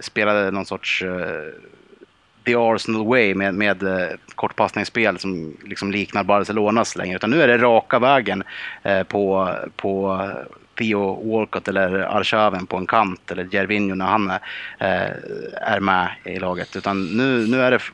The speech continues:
full fart längs med kanterna. Eh, och det är väl såklart bra, men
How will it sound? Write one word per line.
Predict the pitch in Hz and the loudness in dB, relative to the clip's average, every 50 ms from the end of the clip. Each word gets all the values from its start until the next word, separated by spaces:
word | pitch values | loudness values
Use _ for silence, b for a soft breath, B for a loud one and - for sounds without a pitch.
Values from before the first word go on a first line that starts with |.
| - - | -14 -8
full | - - 143 147 | -4 -2 -2 0
fart | - - 127 - | 2 2 2 2
längs | - 110 104 92 | 2 0 -2 -4
med | 110 98 | 0 2
kanterna. | 117 110 104 92 - 135 113 98 95 B B B B B B B | 2 2 2 2 2 2 2 2 2 B B B B B B B
Eh, | - 104 104 | -4 -2 -2
och | 104 110 | 0 2
det | 131 | 4
är | 160 | 4
väl | 180 190 180 147 123 107 | 4 4 4 2 0 -2
såklart | - - - 120 104 | -2 0 2 2 2
bra, | 98 98 156 160 123 98 95 | 4 4 6 6 8 6 6
men | 98 104 110 110 107 104 101 98 80 | 4 4 4 4 4 2 0 -2 -4